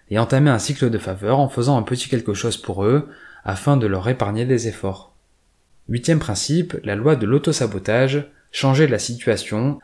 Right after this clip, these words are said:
en changeant sa façon de penser. Nous avons tous notre propre façon de voir le monde, d'interpréter les événements et les actions des autres. Même si les éclats d'esprit sont aussi divers que variés, on peut les classer en deux grandes catégories, négatifs et étroits,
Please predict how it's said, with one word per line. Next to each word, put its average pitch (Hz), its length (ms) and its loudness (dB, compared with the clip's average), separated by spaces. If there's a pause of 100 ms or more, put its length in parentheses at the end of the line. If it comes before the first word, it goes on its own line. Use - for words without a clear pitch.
en 98 100 -4
changeant 120 420 2
sa 120 160 -2
façon 107 280 -2
de 131 60 -2
penser. 110 480 -4 (680)
Nous 107 80 -4
avons 110 160 0
tous 160 220 0
notre 107 200 -4
propre 131 340 -2
façon 127 300 0
de 120 80 0
voir 98 180 -4
le 98 80 -2
monde, 131 460 0 (220)
d'interpréter 120 540 0
les 117 180 0
événements 123 400 2
et 110 60 -2
les 101 180 -2
actions 98 260 -2
des 113 200 0
autres. - 380 -8 (200)
Même 151 240 4
si - 180 -4
les 101 160 -2
éclats 123 220 0
d'esprit 127 300 0
sont 104 280 -8
aussi 131 220 -4
divers 131 400 -2
que 120 100 -6
variés, 107 580 0 (360)
on 101 100 -2
peut 151 120 0
les 127 100 4
classer 101 320 -2
en 156 100 2
deux 135 140 2
grandes 151 240 2
catégories, 117 720 -2 (280)
négatifs 123 540 0
et 92 80 -2
étroits, 139 640 0